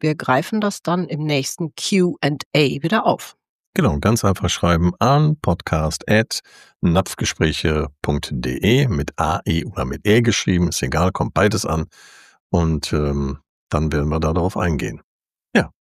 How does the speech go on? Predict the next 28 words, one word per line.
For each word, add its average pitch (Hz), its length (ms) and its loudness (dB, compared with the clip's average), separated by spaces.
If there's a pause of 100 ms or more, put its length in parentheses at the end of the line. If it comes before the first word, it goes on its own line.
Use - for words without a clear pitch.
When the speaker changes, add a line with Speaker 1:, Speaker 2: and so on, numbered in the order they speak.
Speaker 2:
danke, 71 240 -2
dass 78 160 -4
du - 80 -4
heute 78 180 -2
wieder 80 160 0
dabei 95 300 2
warst 165 280 2
und - 280 -2
denk 82 180 2
dran, 190 240 2 (460)
ein 60 180 -4
gesunder 104 500 2
Darm 73 400 0
macht - 320 -6
nicht 98 200 0
nur 92 100 2
besseren 78 320 -2
Kot, 120 260 0
sondern 101 300 0
einen 92 240 0
ausgeglichenen 87 840 0
Hund 240 280 2 (100)
und - 220 -2 (200)
einen 180 560 2
glücklichen 101 640 0 (180)
Halter. 71 580 -2 (840)
Speaker 1:
Und 151 260 -4
Katzen, 123 580 -2